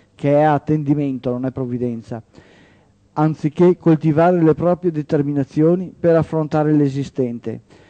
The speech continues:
Così, affinché nessuno dimentichi, è necessario che l'essere umano ricordi Opi, non solo per quanto riguarda il passato, ma come fare pianificando la costruzione del futuro della specie umana.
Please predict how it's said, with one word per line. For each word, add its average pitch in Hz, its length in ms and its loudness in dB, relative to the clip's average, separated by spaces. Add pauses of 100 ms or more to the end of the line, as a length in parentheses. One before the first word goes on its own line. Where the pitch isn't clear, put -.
(160)
Così, 151 460 2 (100)
affinché 160 500 -2
nessuno 170 480 -2
dimentichi, 180 800 -2 (360)
è 160 100 -2
necessario 185 680 2
che 185 120 0
l'essere 180 320 0
umano 175 300 -2
ricordi 151 580 0
Opi, 123 480 -2 (320)
non 165 200 0
solo 185 400 4
per 156 180 -2
quanto 160 300 -2
riguarda 147 340 -2
il 135 80 -6
passato, 170 640 -10 (280)
ma 165 200 -2
come 190 280 0
fare 156 420 0
pianificando 156 640 -4
la 160 80 2
costruzione 156 560 -4
del 165 160 0
futuro 151 540 -2 (260)
della 143 260 -2
specie 135 380 -4
umana. 117 420 -6